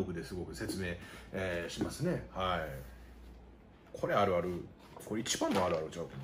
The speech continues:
な。えー、続いて、これが真の高知あるある。えー、東武自動車道の呼び方定まってない。えー、これですね。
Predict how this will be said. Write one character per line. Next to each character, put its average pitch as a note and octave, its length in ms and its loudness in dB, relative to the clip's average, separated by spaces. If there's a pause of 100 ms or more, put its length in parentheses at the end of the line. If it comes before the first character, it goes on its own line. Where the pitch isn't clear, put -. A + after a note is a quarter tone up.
(320)
な。 - 80 -2 (600)
え B2 360 6
ー、 - 40 -2
続 C#3+ 160 8
い A#2 60 8
て、 - 240 -2
こ F3 80 12
れ G3+ 80 12
が F#3 100 12
真 C3+ 220 8
の - 80 0
高 G#3 180 4
知 - 140 2
あ F#3 80 6
る F3+ 80 4
あ - 80 -2
る。 C3+ 100 -8 (460)
え G2 320 6 (340)
ー、 - 80 6
東 D4 280 12
武 F3 100 12
自 D3 180 12
動 F3 220 12
車 F3 160 12
道 D3+ 220 12
の A2 120 6
呼 C#3+ 140 12
び F3 120 6
方 D3+ 200 10
定 F3 280 6
ま F3+ 100 8
っ F3 100 2
て D3 80 2
な G#2+ 60 10
い。 - 40 12 (680)
え F2+ 520 0
ー、 - 80 -6
こ A#2+ 120 -4
れ C#3 100 0
で C3 100 2
す C3+ 120 4
ね。 C#3+ 200 4